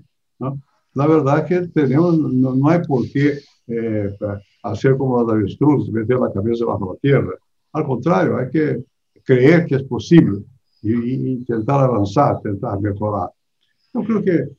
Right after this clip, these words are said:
a energia que existe nos países nossos, da casa, da América do Sul, é muito forte, né,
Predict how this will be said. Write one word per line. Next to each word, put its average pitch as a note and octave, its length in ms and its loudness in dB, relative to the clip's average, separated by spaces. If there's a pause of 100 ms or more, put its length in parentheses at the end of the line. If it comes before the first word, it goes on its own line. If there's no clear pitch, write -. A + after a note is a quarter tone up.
(140)
a B2+ 220 0
energia B2+ 640 -2
que - 80 -6
existe A#2+ 420 -2
nos A2 200 -4
países A2 360 0 (220)
nossos, A#2 340 -4
da F#2+ 120 -8
casa, - 340 -8 (480)
da A2+ 80 -6
América G#2 320 -2
do F2+ 100 -8
Sul, F3 240 -2
é C#3+ 60 0
muito G3+ 260 -2
forte, G3 380 0
né, A#2+ 400 -4